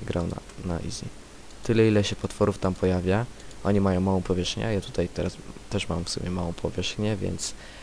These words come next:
na pewno nie będę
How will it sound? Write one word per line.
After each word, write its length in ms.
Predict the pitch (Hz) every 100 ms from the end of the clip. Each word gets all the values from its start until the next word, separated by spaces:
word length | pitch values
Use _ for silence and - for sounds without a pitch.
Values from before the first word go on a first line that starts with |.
| - - - -
na 360 | 113 123 127 123 - - - -
pewno 880 | 95 95 98 110 - - 95 92 - - - - - - - - - - - - - - - - - - -
nie 200 | 104 95
będę 260 | - 92